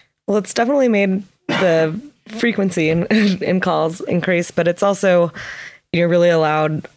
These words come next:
people to have national, international businesses. And a lot of the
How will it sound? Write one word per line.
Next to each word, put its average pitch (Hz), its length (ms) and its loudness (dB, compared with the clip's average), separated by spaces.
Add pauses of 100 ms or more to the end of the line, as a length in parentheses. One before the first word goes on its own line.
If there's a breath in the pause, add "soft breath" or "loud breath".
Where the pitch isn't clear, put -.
(240)
people 180 240 0
to 170 80 2
have 151 480 -2
national, 160 540 0
international 151 680 -2
businesses. 196 720 0 (120)
And 160 480 0 (540 loud breath)
a 190 60 2
lot 170 160 2
of 151 160 -4
the 160 480 0